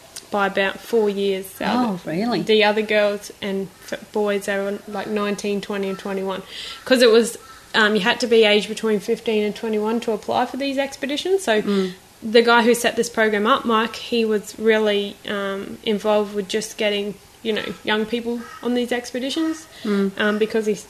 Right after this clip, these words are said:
Speaker 1: he said what you said, like, young people are gonna change the world. Like, our parents,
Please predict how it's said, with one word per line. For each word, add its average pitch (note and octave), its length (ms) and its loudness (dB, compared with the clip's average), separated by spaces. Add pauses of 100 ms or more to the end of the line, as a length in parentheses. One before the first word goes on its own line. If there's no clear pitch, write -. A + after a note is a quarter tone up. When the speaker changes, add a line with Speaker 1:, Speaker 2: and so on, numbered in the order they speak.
Speaker 1:
he A#3 220 0
said A3 220 -2
what G#3 160 -2
you A#3+ 200 -2
said, G#3+ 260 -2
like, G#3 260 -4
young G#3+ 220 -2
people G#3+ 240 -4
are G3+ 60 -6
gonna G3+ 240 -4 (220)
change G#3 280 -2
the G3+ 60 -6
world. G#3+ 320 -2
Like, G#3 140 -4 (600)
our G#3+ 80 2
parents, A#3+ 540 4